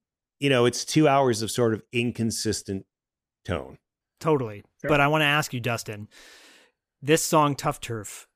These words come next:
Speaker 2: could you put this on any depressing scene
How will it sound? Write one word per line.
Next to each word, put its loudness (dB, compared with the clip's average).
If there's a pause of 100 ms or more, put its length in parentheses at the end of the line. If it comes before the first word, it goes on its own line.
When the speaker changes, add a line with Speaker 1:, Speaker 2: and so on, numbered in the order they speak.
(640)
Speaker 2:
could -4
you 0
put 2
this 0 (880)
on -2
any -2
depressing -4
scene -6